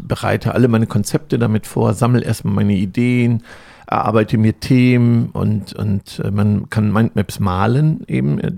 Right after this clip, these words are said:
das zentrale Mittel, äh, zentrale Thema in der Mitte. Dann malt man so Äste und mit jedem Ast wird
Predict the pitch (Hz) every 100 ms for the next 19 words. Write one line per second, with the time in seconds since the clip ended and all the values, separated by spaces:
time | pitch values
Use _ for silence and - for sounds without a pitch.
0 | - - - 117 98 - 107 107 110 -
1 | 117 117 123 - 110 - - - 104 104
2 | 107 107 - 113 110 101 101 92 104 -
3 | 160 151 - - - - 107 107 107 110
4 | 110 101 - - 117 117 - - 190 _
5 | - - 107 - - _ - 107 95 113
6 | 110 - 110 - -